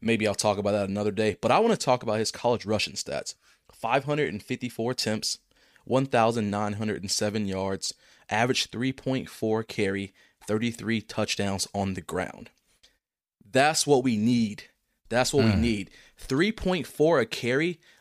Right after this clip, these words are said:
Speaker 1: all that tells me is J T gets the ball first, second down. He gets his three, three point five he's averaging right now. Boom,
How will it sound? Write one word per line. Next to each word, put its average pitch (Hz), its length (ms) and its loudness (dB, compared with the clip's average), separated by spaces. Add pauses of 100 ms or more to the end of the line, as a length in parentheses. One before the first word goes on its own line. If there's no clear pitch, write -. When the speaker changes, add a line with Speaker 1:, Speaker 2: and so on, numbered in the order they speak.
Speaker 1:
all 165 160 2
that 196 180 2
tells 165 320 2
me 110 160 0
is 107 180 -2 (400)
J 143 280 2
T 160 400 0 (200)
gets 139 200 0
the 127 80 -6
ball 131 200 2
first, 127 280 0
second 120 320 0
down. 117 320 0 (280)
He 123 140 -2
gets 117 220 2
his 120 180 4
three, 123 540 2
three 123 160 0
point 113 260 -4
five 104 200 2
he's 110 160 2
averaging 104 360 2
right 101 220 0
now. 101 260 -2 (300)
Boom, 113 320 0